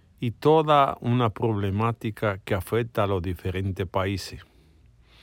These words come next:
Hay muchos que son perseguidos por su orientación sexual,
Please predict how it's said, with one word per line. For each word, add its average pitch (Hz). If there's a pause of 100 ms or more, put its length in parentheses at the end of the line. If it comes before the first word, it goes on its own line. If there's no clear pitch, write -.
(300)
Hay 113
muchos 120
que 107
son 113
perseguidos 110
por 98
su 98
orientación 95
sexual, 117